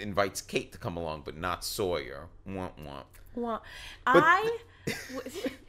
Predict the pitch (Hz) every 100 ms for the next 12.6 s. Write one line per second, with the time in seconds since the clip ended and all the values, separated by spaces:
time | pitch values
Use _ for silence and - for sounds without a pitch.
0 | - - 208 247 403 508 - - 277 330
1 | 359 - 277 226 202 202 208 247 349 381
2 | 349 302 294 240 - 220 226 - 294 330
3 | 339 - - - - - 277 302 339 392
4 | 370 269 269 269 - 208 220 202 - -
5 | 214 285 339 - 294 269 262 254 - 233
6 | 247 247 - - - - 233 233 196 -
7 | - - - - 233 208 214 220 - 202
8 | - 185 165 156 160 127 180 - - -
9 | - 208 262 285 330 - 262 269 262 233
10 | - 214 233 - 190 175 175 160 147 180
11 | 180 185 175 170 - - - 226 247 269
12 | 285 - 262 262 311 403